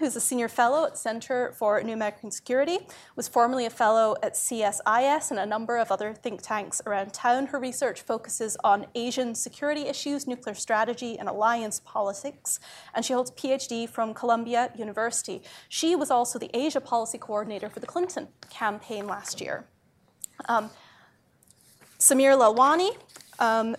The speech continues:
who is the deputy director of the South Asia Program at the Stimson Center,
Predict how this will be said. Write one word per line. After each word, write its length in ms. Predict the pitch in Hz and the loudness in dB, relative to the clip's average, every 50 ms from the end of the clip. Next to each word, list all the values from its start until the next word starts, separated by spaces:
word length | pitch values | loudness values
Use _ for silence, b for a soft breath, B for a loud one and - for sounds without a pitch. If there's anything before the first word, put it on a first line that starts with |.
| - - - | -8 -8 -6
who 160 | - 254 240 | -2 0 4
is 220 | 233 226 220 214 214 | 4 4 2 2 -2
the 100 | - 214 | -4 2
deputy 340 | - 254 247 247 - - 262 | 2 2 2 0 -4 -10 -4
director 400 | 262 254 254 - - - - 240 | 0 2 2 0 0 -2 -8 -8
of 80 | 226 | -6
the 80 | - 226 | -6 -4
South 220 | - 214 190 - - - | -2 -2 -2 -2 -2 -2
Asia 220 | 262 294 294 302 311 | 0 0 2 0 0
Program 400 | - 320 311 311 320 320 320 294 | 4 4 4 6 6 4 2 2
at 80 | - | 0
the 60 | - | -4
Stimson 420 | - - - 247 262 - - 311 294 | -4 -2 -2 -2 -2 -2 -2 -2 0
Center, 440 | - 330 302 311 - - 392 415 | 0 0 0 0 -2 -2 -4 -4